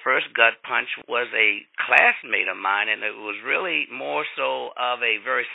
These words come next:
subtle m-, remark, or subtle gesture, really. Can't say remark. But we were in the State Police Academy dorms, and we were having our dorm room inspected.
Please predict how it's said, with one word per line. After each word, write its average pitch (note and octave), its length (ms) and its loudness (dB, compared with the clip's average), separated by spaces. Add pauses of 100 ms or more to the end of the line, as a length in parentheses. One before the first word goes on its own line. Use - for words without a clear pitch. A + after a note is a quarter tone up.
subtle E3 280 -2
m-, A2 160 -14 (200)
remark, G#2 520 -6 (180)
or G2 140 -6 (120)
subtle A#2+ 380 -2
gesture, - 440 4
really. F#2+ 300 -2 (300)
Can't A2 220 -4
say G#2+ 100 -4
remark. G2+ 500 -2 (800)
But B2 160 -2
we C3 140 0
were B2 120 0
in D3 360 4
the C#3 260 2
State - 200 2
Police D3+ 220 -6
Academy C3 540 6
dorms, C#3 580 -2 (180)
and A#2+ 280 -2
we A#2+ 100 -4
were A#2+ 140 -4
having C3 340 4
our B2+ 160 0
dorm B2 340 -6
room A2+ 220 -8
inspected. A2 720 -2